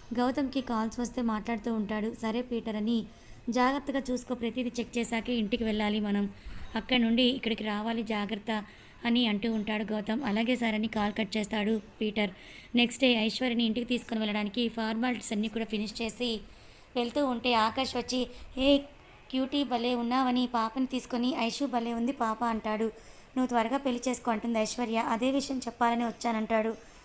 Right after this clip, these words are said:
"ఓ నిజమా, ఎవరా లక్కీ పర్సన్?" అంటే, "అతని వెనకే ఉన్న అమ్మాయి పక్కకొస్తుంది." "సాక్షి నువ్వా?" అని షాక్ అయితే, "ఆ, నేనే మేడం," అంటుంది. "మొత్తానికి నేను లేని టైంలో డ్యూటీకి వస్తే నిన్ను పడేశాడా ఆకాష్?" అని అంటుంది నవ్వుతూ. "డాక్టర్,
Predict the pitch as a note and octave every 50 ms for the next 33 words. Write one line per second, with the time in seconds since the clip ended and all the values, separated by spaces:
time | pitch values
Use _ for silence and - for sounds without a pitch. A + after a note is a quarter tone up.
0 | - - - C4 C4+ C4+ B3+ A#3 G#3+ A3+ B3+ C4 C4 A#3+ A#3 A#3 B3 C4+ C4 B3
1 | A#3+ B3+ - C4 B3+ B3+ A#3+ A#3+ - B3+ B3 C#4+ B3+ A3+ A3 A3 B3+ B3 A#3+ A3
2 | - - - - - - - - C4 C4+ C#4 C#4 C4+ B3 A#3 B3 B3 - D4+ D4
3 | C#4+ C4 B3+ A#3+ A3+ A3+ A3+ A#3 B3 A#3+ A3+ A3 A#3 A3+ A3+ A#3 A3 - B3 A#3+
4 | A#3 A3+ A#3 A3 - - - - - - - - B3+ A#3+ B3 - - D#4 D4+ C#4
5 | B3+ A#3 C4 C4+ C4 B3+ - A#3+ B3 C4 B3+ - B3 A3 A3 A3 C4 B3+ B3 -
6 | B3+ C4 C4+ A#3 A#3 B3+ B3 A#3 A#3 A#3+ C4 C4+ B3+ B3 A3+ A3+ A3 A3 A3 G#3
7 | A#3+ A3 A3 A3+ A3+ G#3+ - - - - - - - - A#3+ A#3 A#3 - C#4 C#4
8 | C#4 C#4 C#4 C#4 C4 A#3 A3+ A#3 A#3+ A#3+ A#3 A3+ A#3 B3 C4+ C4 C#4 C4 B3 B3
9 | B3 B3+ B3+ A#3+ A3+ - - - - - - - A#3+ A3 C4 C#4 C#4+ D#4 D#4 C#4+
10 | - C#4 B3 A#3+ B3 - C4 B3+ A#3+ B3 B3+ A3+ A#3 A#3+ B3 - A3+ A3 B3 A#3+
11 | - C4+ B3 A#3+ A#3 G#3+ G#3+ G#3+ - A#3+ B3+ A#3+ - - B3+ A#3+ B3 A#3+ G#3+ G#3
12 | G3+ A3+ A3 A3 A#3+ A#3+ A3+ G#3+ G3+ F#3 A3 - A#3 A#3 A3+ - - - - -
13 | - - - - - A#3 A3+ A3+ - - B3 A#3+